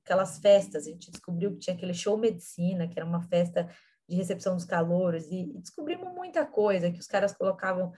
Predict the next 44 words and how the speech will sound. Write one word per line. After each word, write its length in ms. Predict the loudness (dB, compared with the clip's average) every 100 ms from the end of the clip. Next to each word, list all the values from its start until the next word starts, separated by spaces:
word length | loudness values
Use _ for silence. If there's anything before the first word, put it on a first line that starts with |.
| _ _ _
o 80 | 0
Boa 200 | 2 4
Noite 200 | 2 -4
Cinderela, 760 | -2 4 8 10 8 8 6
levava 400 | 4 2 0 -2
a 40 | -2
menina 360 | -2 -2 -4
pro 180 | -6 -6
bosque, 760 | -2 4 6 6 4 0 -4 -4
não 140 | -4
sei 140 | -6
o 40 | -8
que 120 | -4
lá. 320 | 0 2 0
Então, 160 | -2 -4
assim, 200 | -6 -6
muita 460 | -4 -2 -2 -2
coisa 260 | 0 0 -2
começou 400 | -4 -6 -6 -6
a 60 | -6
aparecer 600 | -2 -2 -4 -4 -4 -6 _ -4
de 80 |
assédio 640 | 0 0 0 2 2 0 -10 _ _ _ _ -6
e, 80 | -4
e, 420 | -2 -4 -6 -6
e 80 | -10 -12 _ _ -12
estupro 500 | -12 -6 -6 -2 0
mesmo, 340 | 2 2 2
assim, 240 | -2 -2 -6
dentro 180 | -6
da 40 | -8
universidade. 640 | -8 -8 -8 -10 -10 -12 _ _ _ _ _
Aí 160 | 2 4
o 80 | 6
Adriano 400 | 6 8 6 4
Diogo, 540 | 0 4 6 4 0
que 100 | 0
é, 320 | 2 2 0 -2
era 120 | -2
um 100 | -2
deputado 420 | -4 -2 0 0
estadual 440 | 0 -2 0 -2
na 120 | -2 -8
época 460 | -12 -12 -8 -8